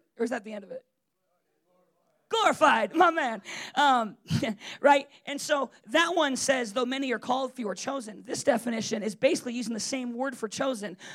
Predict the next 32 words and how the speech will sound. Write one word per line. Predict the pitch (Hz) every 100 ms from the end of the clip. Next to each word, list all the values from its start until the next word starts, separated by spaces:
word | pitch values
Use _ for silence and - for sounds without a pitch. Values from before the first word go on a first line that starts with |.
| - -
Those | 269 269 -
he | 254
foreknew, | - 226 214 262 294 240 214 - _ _
he | -
chose. | 214 - 302 233 185 - - - _ 226
And | 247
those | 240
he | 226
chose, | 202 277 254 247
he | 233 185
justified. | - 285 285 - 226 226 214
And | 226
those | 214 233
he |
justified, | 196 214 - - - 220 208
he | 208 208 - - - 208
glorified. | 226 226 208 185 - - - - - -
Right? | 262 247
And | 254
so | 262
what | 247
you | 240
see | 226 - 294 254
is | 202
once | 202 262 302 -
you | 285
step | - - 285 - -
into | 359 - 311
the | 226
call | 208 - 285 254
of | 233
God, | 254 269 220 202